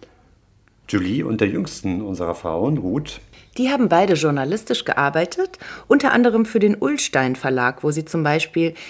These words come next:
Speaker 2: in Die Dame publizierten.
Speaker 1: Dann eine schöne Vorstellung, wenn man denkt, die sind dann, äh, sich auf den Fluren begegnet, die eine mit einem Dutt auf dem Kopf und, äh,
Speaker 2: Und immer dem erhobenen Zeigefinger.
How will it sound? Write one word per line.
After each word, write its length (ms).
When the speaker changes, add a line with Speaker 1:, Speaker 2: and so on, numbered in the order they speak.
Speaker 2:
in 200
Die 140
Dame 340
publizierten. 840
Speaker 1:
Dann 100
eine 80
schöne 240
Vorstellung, 580
wenn 120
man 140
denkt, 260
die 60
sind 200
dann, 280
äh, 280
sich 180
auf 80
den 120
Fluren 340
begegnet, 680
die 100
eine 220
mit 160
einem 200
Dutt 260
auf 160
dem 180
Kopf 300
und, 320
äh, 160
Speaker 2:
Und 180
immer 240
dem 200
erhobenen 540
Zeigefinger. 760